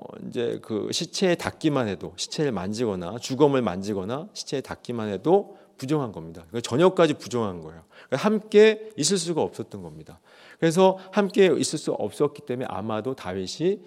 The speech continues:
이 자리에 못 왔을 거다라고 사울이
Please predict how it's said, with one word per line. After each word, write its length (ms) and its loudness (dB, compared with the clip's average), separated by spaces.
이 100 -8
자리에 280 -6
못 260 -10
왔을 220 -6
거다라고 1080 -6
사울이 540 2